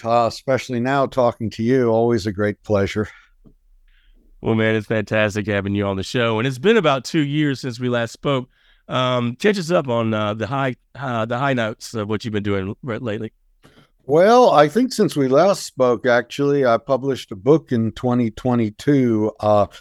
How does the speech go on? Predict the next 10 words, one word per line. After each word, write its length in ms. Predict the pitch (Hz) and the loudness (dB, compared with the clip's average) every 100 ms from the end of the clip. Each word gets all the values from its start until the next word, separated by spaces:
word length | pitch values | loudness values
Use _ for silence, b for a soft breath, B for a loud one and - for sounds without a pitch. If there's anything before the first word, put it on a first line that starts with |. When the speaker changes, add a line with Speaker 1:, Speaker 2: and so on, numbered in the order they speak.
| B B | B B
Speaker 1:
The 60 | 110 | -2
Lookout 520 | 123 143 135 113 101 | 0 2 4 4 2
Man 520 | 104 107 104 104 104 | -2 -2 -2 -2 -2
with 200 | 104 95 | -4 -6
University 540 | 117 110 110 107 - 104 | -4 -2 0 -2 -4 -8
of 60 | |
Chicago 640 | - 98 - 117 110 110 107 | -8 -8 0 2 4 2 0
Press. 640 | - - 127 110 107 - - b b b b - | 0 2 4 4 0 -8 -16 b b b b -8
And, 560 | 117 110 110 107 107 | -2 2 2 2 2
uh, 200 | 107 104 | 2 2